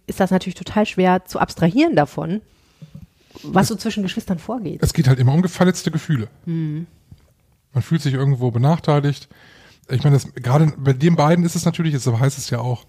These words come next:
Speaker 2: Spare oder Reserve, ist es halt natürlich,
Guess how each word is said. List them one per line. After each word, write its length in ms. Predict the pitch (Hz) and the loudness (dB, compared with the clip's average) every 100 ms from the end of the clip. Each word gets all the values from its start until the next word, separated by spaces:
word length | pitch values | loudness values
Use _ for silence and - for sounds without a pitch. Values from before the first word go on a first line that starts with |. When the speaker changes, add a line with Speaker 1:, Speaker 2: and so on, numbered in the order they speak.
| - - - - - - | -20 -20 -20 -20 -20 -12
Speaker 2:
Spare 500 | - - 139 156 131 | -8 0 2 2 2
oder 240 | 123 117 | 0 2
Reserve, 480 | 117 120 135 156 151 | 2 2 2 4 2
ist 140 | 135 | 0
es 120 | 156 | 0
halt 140 | 135 139 | 0 0
natürlich, 380 | 127 135 135 | -2 -4 -4